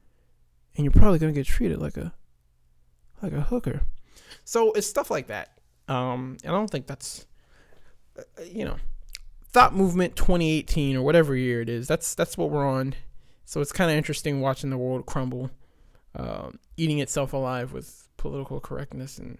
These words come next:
women control and men being silent. It's, it's gonna be a gender war, a race war, and World War Three. And that's when Armageddon's gonna come.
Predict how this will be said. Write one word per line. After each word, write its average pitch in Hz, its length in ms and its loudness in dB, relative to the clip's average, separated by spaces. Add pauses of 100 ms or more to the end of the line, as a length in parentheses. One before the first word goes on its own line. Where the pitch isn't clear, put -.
(1160)
women 143 280 -4
control 139 540 -2
and 131 300 -8
men 139 260 -4
being 131 240 -4
silent. 135 540 -8
It's, - 340 -16 (760)
it's - 80 -18
gonna 220 120 6
be 175 100 10
a 143 80 6
gender 180 380 4
war, 180 340 8
a 139 80 4
race 151 400 0
war, 151 380 4 (280)
and 147 280 0
World 143 240 6
War 139 200 2
Three. 139 400 -2
And 139 140 -2
that's 214 220 -2
when 220 120 2
Armageddon's 156 520 2
gonna 120 200 -6
come. 127 400 -8